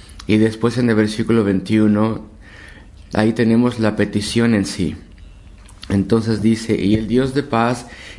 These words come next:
que resucitó de los muertos a nuestro Señor Jesucristo". Y así es como oramos.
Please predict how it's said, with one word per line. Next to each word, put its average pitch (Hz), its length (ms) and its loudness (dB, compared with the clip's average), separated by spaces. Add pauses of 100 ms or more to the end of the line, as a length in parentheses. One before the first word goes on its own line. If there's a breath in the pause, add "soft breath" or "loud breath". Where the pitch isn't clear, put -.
que 120 140 2
resucitó 120 640 0
de 139 80 2
los 123 180 0
muertos 127 480 0
a 101 100 2
nuestro 117 300 0
Señor 117 320 0
Jesucristo". 117 500 0
Y 123 40 2
así 123 140 0
es 160 100 0
como 160 280 2
oramos. 117 480 2